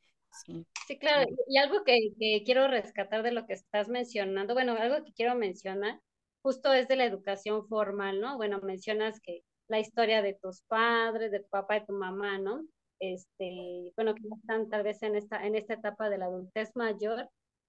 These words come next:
Speaker 2: Y bueno, ¿qué, qué tipo de información recibieron? Pero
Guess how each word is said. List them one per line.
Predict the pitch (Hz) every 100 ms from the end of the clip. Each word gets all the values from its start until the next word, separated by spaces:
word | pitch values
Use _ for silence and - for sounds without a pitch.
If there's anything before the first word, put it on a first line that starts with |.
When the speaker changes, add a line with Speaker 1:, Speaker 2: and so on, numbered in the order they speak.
| _
Speaker 2:
Y | 240
bueno, | 214 233 220 226 - -
¿qué, | 262 269
qué | 311
tipo | 330 403
de | 349
información | 240 214 214 214 240
recibieron? | 269 247 226 247 233
Pero | 226